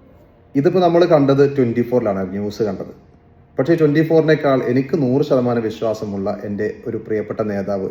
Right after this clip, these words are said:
ഏതാണ്ട് ഒരു വർഷം മുമ്പ് ഇതുപോലെ സൗദി എയർലൈൻസ് അതിൻ്റെ കോഴിക്കോട്ടേക്കുള്ള സർവീസുകൾ പുനരാരംഭിക്കാൻ,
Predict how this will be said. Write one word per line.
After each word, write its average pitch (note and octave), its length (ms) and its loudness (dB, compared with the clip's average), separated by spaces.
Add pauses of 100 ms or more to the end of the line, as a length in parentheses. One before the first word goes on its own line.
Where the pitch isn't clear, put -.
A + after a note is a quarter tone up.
ഏതാണ്ട് A#2 300 -2
ഒരു A#2+ 100 -2
വർഷം A#2 440 0
മുമ്പ് G#2+ 260 -4 (1000)
ഇതുപോലെ A#2 560 0 (260)
സൗദി A#2 280 0
എയർലൈൻസ് A2+ 400 -2
അതിൻ്റെ G#2+ 340 -2
കോഴിക്കോട്ടേക്കുള്ള G#2 960 -4
സർവീസുകൾ G#2+ 600 -6
പുനരാരംഭിക്കാൻ, A2+ 840 -4